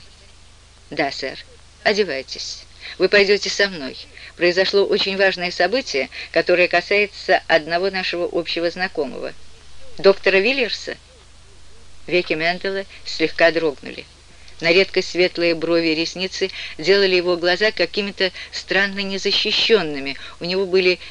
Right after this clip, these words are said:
мягкие редкие волосы. На вид ему было лет пятьдесят. "Почему вы назвали Виллерса?"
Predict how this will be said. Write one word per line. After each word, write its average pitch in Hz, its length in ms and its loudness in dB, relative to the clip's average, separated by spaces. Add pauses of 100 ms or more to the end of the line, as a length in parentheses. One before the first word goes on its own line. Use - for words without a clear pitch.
мягкие 175 500 -2
редкие 180 460 0
волосы. 147 680 -2 (280)
На 170 180 0
вид 226 200 0
ему 185 200 -4
было 196 180 2
лет 180 240 0
пятьдесят. 160 560 -4 (1160)
"Почему 233 280 2
вы 233 80 6
назвали 208 440 4
Виллерса?" 180 640 0